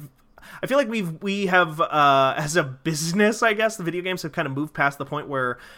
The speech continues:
like, oh, we need to reach for authenticity and, like, legitimacy by reaching into another,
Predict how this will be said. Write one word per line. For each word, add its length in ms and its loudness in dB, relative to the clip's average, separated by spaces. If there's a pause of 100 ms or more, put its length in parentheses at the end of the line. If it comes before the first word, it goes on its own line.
(120)
like, 260 0
oh, 120 6
we 140 2
need 180 -2
to 140 -10
reach 340 -6
for 280 0
authenticity 760 -2
and, 200 -8
like, 180 -8
legitimacy 760 -6
by 220 -4
reaching 380 -6
into 240 -10
another, 360 -8